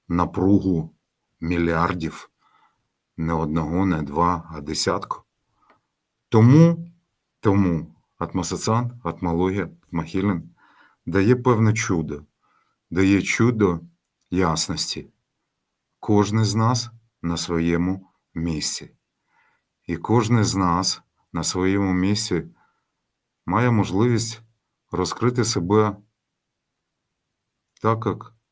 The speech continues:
так, як потрібно цій персоні, як, так, як потрібно цій особистості. І це ясність,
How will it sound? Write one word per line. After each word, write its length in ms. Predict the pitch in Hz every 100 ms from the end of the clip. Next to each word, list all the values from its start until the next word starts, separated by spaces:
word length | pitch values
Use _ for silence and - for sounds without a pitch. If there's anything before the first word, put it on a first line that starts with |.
| _
так, 300 | - 110 113
як 240 | 95 95 98
потрібно 640 | 85 - 95 95 90 80 - _ _ _ _ - - -
цій 340 | - 92 92
персоні, 640 | 98 90 - 85 78 76 76 _ _ _ _ _ _
як, 360 | 85 95 113 113 - -
так, 300 | 104 113 98
як 240 | 92 87
потрібно 540 | 95 82 87 95 98 82
цій 300 | - 82 87
особистості. 840 | - 80 80 76 - 80 - - _ _ _ _ _ _ _ _ _
І 560 | 95 95 95 95 92 87 80 _ _ _ _ _
це 300 | - 107 95
ясність, 720 | 85 78 73 98 104 110 -